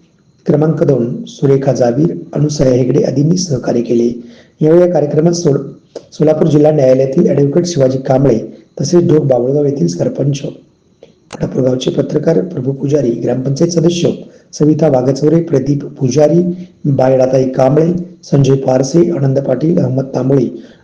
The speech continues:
आणि रिपब्लिकन सेनेचे राज्य कमिटी सदस्य धडाडीचे नेते सिद्धार्थ दादा कांबळे आणि शालेय व्यवस्थापन समितीचे सर्व सदस्य, तसेच गावातील सर्व ग्रामस्थ हजारोच्या संख्येने उपस्थित होते.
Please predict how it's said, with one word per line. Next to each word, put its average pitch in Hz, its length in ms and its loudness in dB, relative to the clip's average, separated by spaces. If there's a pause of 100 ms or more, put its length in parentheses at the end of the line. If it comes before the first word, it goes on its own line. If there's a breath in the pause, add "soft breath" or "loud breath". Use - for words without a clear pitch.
आणि 143 120 2
रिपब्लिकन 175 560 2
सेनेचे 143 400 0
राज्य 135 240 0
कमिटी 180 260 2
सदस्य 135 420 0
धडाडीचे 127 440 0
नेते 131 460 -4 (680 soft breath)
सिद्धार्थ 208 520 2
दादा 143 200 2
कांबळे 131 380 2
आणि 143 200 -2
शालेय 139 320 0
व्यवस्थापन 135 460 0
समितीचे 123 760 -4 (300 loud breath)
सर्व 202 340 0
सदस्य, 127 480 -2 (420)
तसेच - 440 -2 (300 loud breath)
गावातील 143 340 2
सर्व 151 240 2
ग्रामस्थ 139 460 -2
हजारोच्या 143 400 0
संख्येने 165 380 2
उपस्थित 180 380 0
होते. - 340 -4